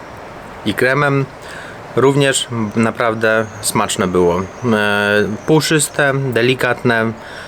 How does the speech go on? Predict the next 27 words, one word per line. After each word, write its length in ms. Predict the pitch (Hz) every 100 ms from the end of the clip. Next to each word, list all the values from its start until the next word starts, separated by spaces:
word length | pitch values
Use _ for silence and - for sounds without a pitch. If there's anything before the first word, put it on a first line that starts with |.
| - -
e, 200 | 117 113
świetnie 320 | - 127 117 110
smakowało, 600 | 107 - 107 117 110 104 113 -
całość 240 | 120 110 107
była 140 | 107
skomponowana, 540 | - 110 110 117 123
nie 120 | 120 120
było 220 | 131 120
takie 220 | 117 123
turbo 300 | - 120 120
słodkie 440 | - 110 - 160 160 - - -
i 60 |
tego 180 | 156 156
cynamonu 480 | 147 151 147 151 147
ja 80 | 143
obawiałem 380 | 139 135 135 135
się, 120 | 135
że 80 | 131
będzie 260 | 131 127
prze-, 180 | - 123
w-, 460 | 123 123 123 123 123
bardzo 280 | 127 120 113
się 120 | 120
wyróżniał. 440 | 131 156 151 139 - - - -
Była 220 | 160 151 135
dosłownie 440 | 131 143 131 127
tak 160 | 123